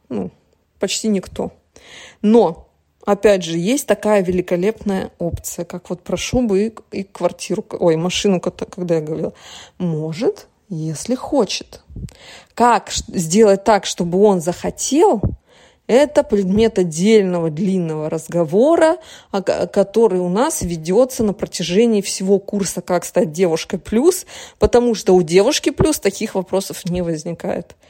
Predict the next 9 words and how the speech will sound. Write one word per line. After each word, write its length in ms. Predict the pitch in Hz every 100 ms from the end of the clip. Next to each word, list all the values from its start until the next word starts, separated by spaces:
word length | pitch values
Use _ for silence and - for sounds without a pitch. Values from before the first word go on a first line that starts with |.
| - - -
За 160 | 190 214
нее 440 | 220 220 208 -
в 840 | - 170 165 175 185 175 170 - - -
кафе 400 | - 202 - 359
платят 420 | 359 226 233 208
даже 220 | 185 202 196
официанты. 540 | - - - 180 214 - -
<laughs> 220 | 254 - - - -
Вот. 360 | 208 202 185